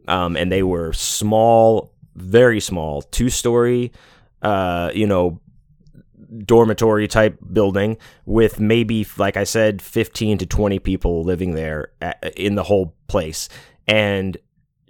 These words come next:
co-ed as well. So it was just very, uh, it was cool. It was a very fucking cool situation. Now,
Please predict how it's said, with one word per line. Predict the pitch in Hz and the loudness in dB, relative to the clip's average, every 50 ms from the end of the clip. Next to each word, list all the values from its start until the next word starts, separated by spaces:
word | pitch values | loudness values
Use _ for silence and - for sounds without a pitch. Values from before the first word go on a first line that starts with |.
| _ - | _ 0
co-ed | - 131 120 110 101 85 76 76 71 - | 4 6 8 8 6 4 -2 -8 -10 -6
as | 87 90 87 | -6 -4 -2
well. | 92 92 76 67 58 - - _ | -2 -4 -4 -6 -8 -12 -16 _
So | - - - 117 110 107 101 98 95 95 - | -10 -2 2 4 6 6 6 4 4 2 0
it | 92 101 | -2 -2
was | 92 101 92 - | -2 -2 -4 -2
just | 107 98 92 - - - _ _ _ _ _ _ _ _ _ _ _ _ _ _ _ _ | -2 -2 -2 -2 -6 -12 _ _ _ _ _ _ _ _ _ _ _ _ _ _ _ _
very, | - 101 95 104 127 127 131 123 120 107 - _ _ - - | -14 -8 0 2 4 6 6 4 2 0 -6 _ _ -4 -2
uh, | 98 98 92 90 90 90 90 85 - - - | 0 0 0 0 -2 -4 -6 -8 -12 -16 -12
it | - 110 | -10 -8
was | 113 - | -8 -6
cool. | - - 226 170 85 76 | -4 -2 -2 -2 -2 -4
It | 76 | -6
was | 101 101 | -8 -6
a | 92 | -2
very | 113 127 123 117 | 0 0 2 0
fucking | - 117 113 104 104 80 | 0 -2 -4 -4 -4 -4
cool | - 113 110 | -4 -4 -4
situation. | 98 104 90 - 107 127 135 - 92 71 - - - - - - - | -4 -4 -4 -2 0 0 0 0 -4 -8 -12 -16 -20 -20 -20 -12 -6
Now, | 117 120 117 117 113 110 107 - | 0 2 4 4 4 4 2 -2